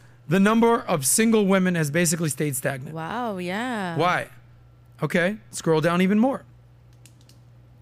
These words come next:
Speaker 2: But I wonder if this is, like, dating the opposite sex or not.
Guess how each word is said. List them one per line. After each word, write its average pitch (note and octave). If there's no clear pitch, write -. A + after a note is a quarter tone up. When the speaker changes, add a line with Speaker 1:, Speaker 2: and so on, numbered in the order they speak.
Speaker 2:
But G#3+
I G#3+
wonder A3+
if A3+
this -
is, G#3
like, F3
dating F3+
the E3+
opposite D#3
sex -
or D3
not. C#3